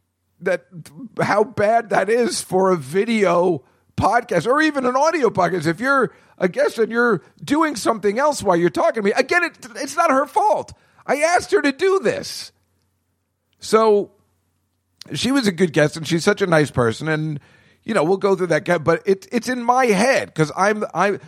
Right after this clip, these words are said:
so when I had finished that, I hadn't edited yet. And then I came back and I said, "Well, that was a bust," because to me,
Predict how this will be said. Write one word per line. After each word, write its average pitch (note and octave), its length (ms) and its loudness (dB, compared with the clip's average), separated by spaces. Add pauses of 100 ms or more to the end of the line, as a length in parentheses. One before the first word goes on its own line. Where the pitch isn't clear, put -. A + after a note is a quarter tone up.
so G3+ 160 -2
when A3 280 0
I G#3 300 0 (200)
had E3+ 220 -4
finished D4+ 320 -2
that, F3 100 2
I E3 80 4
hadn't F#3 300 -2
edited G#3+ 400 0
yet. C#3 320 0
And E3+ 160 0
then F3+ 60 2
I F#3+ 80 2
came E3+ 280 0
back C#3+ 360 0
and D3 100 -2
I C#3+ 80 2
said, D3+ 240 0
"Well, D3+ 140 -2
that F3 160 0
was D#3+ 120 0
a D3+ 60 0
bust," C#3 340 0
because D#3+ 280 -2
to D3 100 -4
me, D#3 500 0